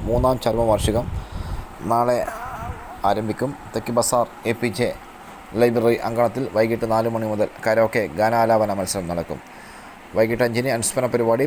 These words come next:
പരിഷത്ത് മുൻ ജില്ലാ പ്രസിഡന്റ് പി കെ സുധാകരൻ ഉദ്ഘാടനം ചെയ്യും. ഇരുപത്തിരണ്ടിന് എ പി ജി യുവജന വേദിത്വത്തിൽ വൈകിട്ട് അഞ്ച് മൂന്ന് മുപ്പത് മുതൽ സെവൻസ് ഫുട്ബോൾ ടൂർണമെന്റ് കണ്ണൂർ പോലീസ് ടർഫിൽ നടക്കും. ജയൻ സാംസ്കാരിക സമിതിയുടെ സഹകരണത്തോടെ ഇരുപത്തിയഞ്ചിന്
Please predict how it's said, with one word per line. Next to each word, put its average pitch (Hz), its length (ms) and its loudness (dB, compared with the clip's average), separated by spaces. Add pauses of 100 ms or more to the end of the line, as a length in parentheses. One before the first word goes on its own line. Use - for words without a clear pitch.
പരിഷത്ത് 117 360 -2
മുൻ 117 180 -6
ജില്ലാ 113 220 4
പ്രസിഡന്റ് 104 280 -6
പി 101 140 -4
കെ 107 140 -2
സുധാകരൻ 95 440 2 (140)
ഉദ്ഘാടനം 92 340 -4
ചെയ്യും. 85 160 -6 (600)
ഇരുപത്തിരണ്ടിന് 139 580 2
എ - 100 2
പി 139 140 0
ജി 143 100 2
യുവജന 127 320 2
വേദിത്വത്തിൽ 123 420 0 (120)
വൈകിട്ട് 123 320 2
അഞ്ച് 127 200 -2 (180)
മൂന്ന് 131 200 2
മുപ്പത് 113 240 -2
മുതൽ 92 180 4 (1120)
സെവൻസ് 143 320 2
ഫുട്ബോൾ 127 280 4
ടൂർണമെന്റ് 110 340 4
കണ്ണൂർ 117 200 2 (100)
പോലീസ് 120 300 2
ടർഫിൽ 113 280 -2
നടക്കും. 113 280 0 (280)
ജയൻ 151 200 4
സാംസ്കാരിക 147 440 2
സമിതിയുടെ 131 360 4
സഹകരണത്തോടെ 123 460 2 (180)
ഇരുപത്തിയഞ്ചിന് 123 640 2